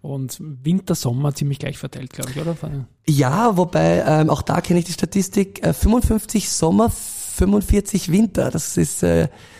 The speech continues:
Speaker 2: äh, ganz, ganz witzig, könnte man im ersten Moment gar nicht glauben, äh, aber, aber ist tatsächlich so. Und, ähm, liegt auch daran, dass wir vielleicht im Wintersport ganz gut aufgestellt sind und auch dort vielleicht möglicherweise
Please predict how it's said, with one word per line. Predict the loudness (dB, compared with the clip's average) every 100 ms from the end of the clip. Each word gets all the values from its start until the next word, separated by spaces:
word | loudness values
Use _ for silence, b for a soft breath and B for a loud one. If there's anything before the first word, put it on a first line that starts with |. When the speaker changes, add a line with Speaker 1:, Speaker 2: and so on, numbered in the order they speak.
| B B
Speaker 2:
äh, | 0 2 2 0 -2
ganz, | -2 -2
ganz | -2 0
witzig, | 0 0 -4
könnte | 0 -2 2
man | 2
im | 2
ersten | 0 0
Moment | 2 2 2
gar | 2
nicht | 2 2
glauben, | 2 2 2 -2 B B B B -2
äh, |
aber, | 0 2 0 0 0 2 2 2
aber | 2 2
ist | 0
tatsächlich | 0 -2 0 0 2
so. | 0 0 -2 B B B B
Und, | -2 2 4 2 2
ähm, | 2 4 4 4 0
liegt | 0 2 0 -2 -2
auch | 0 0
daran, | -2 -2 0 2 2
dass | 0 0
wir | -2
vielleicht | 2 2 4
im | 2
Wintersport | 2 -2 0 -2 0
ganz | -2
gut | 0 0
aufgestellt | 0 0 0 0 -2
sind | 0 0
und | 0
auch | 0
dort | 0 -2 0
vielleicht | 0 0
möglicherweise | 0 0 0 2 0